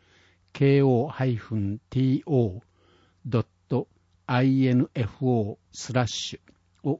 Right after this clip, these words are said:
ご覧ください。時、三月四日土曜午後一時から五時三十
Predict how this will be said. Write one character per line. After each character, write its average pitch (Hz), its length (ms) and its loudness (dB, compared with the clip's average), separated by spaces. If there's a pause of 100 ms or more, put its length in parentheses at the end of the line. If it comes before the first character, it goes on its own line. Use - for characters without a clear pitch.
ご 117 140 -2
覧 113 260 2
く - 160 -8
だ 98 120 -4
さ - 200 -12
い。 90 120 -14 (800)
時、 123 400 -2 (360)
三 147 340 4
月 123 320 0
四 113 160 2 (140)
日 110 140 2
土 110 180 0
曜 110 420 2 (140)
午 135 180 4
後 120 260 2
一 127 320 -4
時 127 140 -2
か 107 160 -2
ら 113 280 -2
五 135 160 2
時 113 120 -2
三 113 300 2
十 110 140 -2